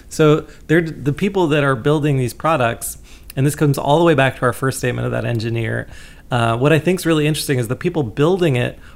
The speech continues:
are potentially introducing biases from their own lives, right? And the reflection of those organizations. So if you have an organization that is non-representative, they're gonna create products that are non-representative. So you made a great point, which is, like, not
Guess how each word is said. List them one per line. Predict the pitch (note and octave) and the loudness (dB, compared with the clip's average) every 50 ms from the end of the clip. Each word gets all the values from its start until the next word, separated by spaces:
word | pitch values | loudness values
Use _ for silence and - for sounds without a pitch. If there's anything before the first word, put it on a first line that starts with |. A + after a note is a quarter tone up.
| - | -6
are | - C3 | -4 -4
potentially | - - - D3 C#3 C3+ - C#3 C3 C#3 | -4 -2 0 0 0 0 0 -2 -4 -2
introducing | - D3 C#3+ C#3+ - D3 B2+ A#2+ C3 C3 - - - B2+ A#2+ A#2+ | 0 0 0 2 0 0 0 2 0 0 0 -2 -2 -2 -2 0
biases | G#2+ A#2+ A#2 A#2 A#2+ A2+ - A#2+ G#2+ | 0 0 0 0 0 -2 -4 -6 -6
from | - - A#2 | -6 -4 -4
their | A2 A2 - - - | -4 -4 -4 -4 -2
own | C#3 C#3 C#3 C3 | 0 0 0 0
lives, | B2 A#2+ A#2 A#2 A#2 A#2 G2 | 0 -2 -2 -4 -6 -6 -4
right? | A#2 A#2+ B2+ | -4 -4 -2
And | C3+ B2+ | -2 -2
the | B2+ | -2
reflection | A#2+ A#2+ A2 - - C3+ B2+ - - C3+ | -2 -2 -2 -2 -2 -4 -2 -2 -2 -4
of | B2 A2+ G2+ | -2 -2 -2
those | B2 B2+ B2 A2 A#2 | 0 0 0 -2 -2
organizations. | A#2 A2+ A2 A#2 A#2 A2 G#2 A#2+ B2 A#2+ - - - - B2 - | -4 -4 -4 -4 -4 -4 -4 -6 -6 -6 -8 -10 -12 -14 -14 -8
So | - C#3 C#3+ | -4 0 0
if | D3 C#3 - | 0 0 0
you | D3 D3 | 0 2
have | D#3+ F3+ F#3+ F3+ | 2 2 2 2
an | F#3+ | 0
organization | E3+ D#3+ C#3+ D3+ D3 C3+ A#2 B2 C3 B2 - - C3 B2 A#2+ | 0 0 0 0 -2 0 0 -2 -2 -4 -4 -4 -4 -4 -4
that | A2+ A2+ A2 - - - - - - - - - - - - | -4 -4 -4 -6 -10 -16 -20 -20 -20 -18 -20 -20 -20 -16 -4
is | - C#3+ B2+ B2 A#2+ | 0 2 2 2 2
non-representative, | B2+ C3 C3 C3 C#3 C#3+ C#3 C3+ B2 - - B2+ A2 D3 F#3+ F#3+ C#3 A#2+ A#2+ A#2 A2 B2 | 2 2 4 4 4 4 4 2 2 0 0 -2 -2 -2 -2 0 0 0 0 -2 -2 -2
they're | C3+ B2+ | -4 -2
gonna | A2 C#3+ C3+ C3 C3 | 0 0 0 0 0
create | - - - C#3 C3 C3 - | -2 -2 -2 0 0 -2 -4
products | - - D3 F3 G#3+ D#3+ B2+ - - | -4 -2 -2 0 0 -2 -4 -4 -6
that | - B2 | -6 -4
are | A#2 | -4
non-representative. | A#2 A2+ A2+ A#2 A#2+ A#2+ - G#2 A#2+ A#2+ B2 C3 - | -2 -2 -4 -4 -6 -8 -8 -8 -8 -8 -8 -8 -4
So | - D#3+ D3+ | 0 0 2
you | D3+ C#3 C3 C#3 E3+ G#3+ | 2 0 0 -2 0 2
made | G#3+ G#3 F3+ | 2 2 2
a | F3+ D#3 | 2 0
great | C3+ G#2+ - D3+ F3+ F#3 F3 - | -2 -2 0 0 0 0 0 -2
point, | - - F#3 G3 E3 C3+ B2+ | -2 -2 0 0 0 -2 -2
which | C3 - D3 | -2 -2 -2
is, | C3 G#2+ - | 0 0 0
like, | C3 C3 - - - | 0 -2 -2 -6 -6
not | C#3 B2 D3+ E3+ F3+ - | -2 0 2 2 2 0